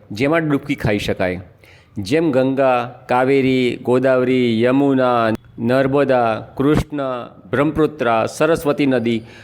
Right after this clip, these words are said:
ભારતની મુખ્ય નદીઓ છે. આમ ઘીના ટ્રેલર ખાલી કરવાથી નદીઓ બની શકતી હોત તો પાણીના ટેન્કરો ખાલી કરી દરેક ગામમાં એક એક નદી બનાવી દઈએ તો પણ પાણીનો પ્રશ્ન સોલ્વ થઈ જાત.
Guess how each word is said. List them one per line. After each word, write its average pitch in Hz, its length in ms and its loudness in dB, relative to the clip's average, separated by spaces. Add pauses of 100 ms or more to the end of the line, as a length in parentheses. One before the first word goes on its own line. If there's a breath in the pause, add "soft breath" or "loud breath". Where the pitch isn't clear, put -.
(140 loud breath)
ભારતની 139 420 0
મુખ્ય 147 340 0
નદીઓ 113 360 0
છે. 110 220 -4 (480)
આમ 143 280 2
ઘીના 127 360 2
ટ્રેલર 139 440 0
ખાલી 135 360 -2
કરવાથી 151 640 0 (380 loud breath)
નદીઓ 127 400 2
બની 147 240 2
શકતી 156 300 0
હોત 143 340 0 (400)
તો 156 80 0
પાણીના 143 460 0
ટેન્કરો 147 480 2
ખાલી 143 340 0
કરી 151 320 0
દરેક 131 380 0
ગામમાં 135 300 2
એક 139 160 0
એક 151 140 0
નદી 131 260 2
બનાવી 120 380 0
દઈએ 104 340 0 (420 loud breath)
તો 175 120 4
પણ 175 180 2
પાણીનો 151 400 0
પ્રશ્ન 143 340 -2
સોલ્વ 127 280 0
થઈ 120 140 -2
જાત. 101 200 -2